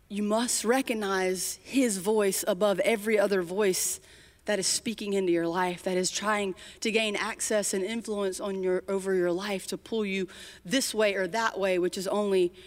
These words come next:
creating a life of chaos. Friends, I'll, I'll say this. The voice of God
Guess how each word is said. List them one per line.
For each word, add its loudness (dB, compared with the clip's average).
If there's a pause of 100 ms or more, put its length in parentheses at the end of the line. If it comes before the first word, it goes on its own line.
(320)
creating 2
a -4
life -4 (1000)
of -8
chaos. -4 (880)
Friends, -4
I'll, 0
I'll 0
say 2
this. 0 (360)
The 0
voice 2
of -2
God 0